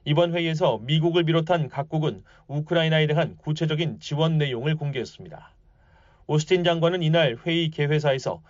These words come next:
미국이 제공한 엠원 에이브럼스 탱크가 곧 우크라이나에 도착한다고 밝히고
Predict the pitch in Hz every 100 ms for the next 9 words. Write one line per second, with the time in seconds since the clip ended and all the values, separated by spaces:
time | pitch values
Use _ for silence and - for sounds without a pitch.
0 | _ _ 131 151 160 165 165 160 147 165
1 | 98 - 131 143 165 113 - 143 156 160
2 | 156 - 160 147 156 131 92 - 151 151
3 | 151 151 - 160 156 156 165 147 147 170
4 | 160 147 143 165 160 123 139 110 90